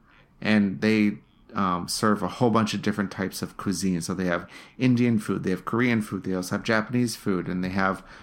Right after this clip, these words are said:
another type of food. I can't remember what it is, but there's so much variety there. And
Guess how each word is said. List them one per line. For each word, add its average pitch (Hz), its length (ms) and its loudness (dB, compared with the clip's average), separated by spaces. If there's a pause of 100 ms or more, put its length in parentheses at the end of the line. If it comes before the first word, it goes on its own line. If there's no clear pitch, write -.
(140)
another 95 640 2
type 90 180 -6
of 87 100 -8
food. 92 200 -6
I - 20 -12
can't 98 120 -2
remember 92 280 -2
what 87 160 -2
it 92 120 2
is, 92 200 4
but 92 280 2 (420)
there's 110 160 4
so 139 100 8
much 123 180 4
variety 101 520 6
there. 139 480 4 (180)
And 104 400 6